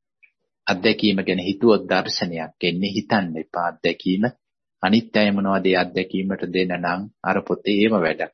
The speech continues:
නෑ. බලන්න. ඒ සියල්ල අත්හරිමින් මේ ප්‍රඥප්ති, ව්‍යවහාර,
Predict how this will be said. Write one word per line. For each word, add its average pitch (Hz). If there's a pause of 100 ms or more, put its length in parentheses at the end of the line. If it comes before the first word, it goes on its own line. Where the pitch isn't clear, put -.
නෑ. 87 (440)
බලන්න. 90 (1000)
ඒ 98
සියල්ල 117
අත්හරිමින් 92
මේ 92
ප්‍රඥප්ති, -
ව්‍යවහාර, 98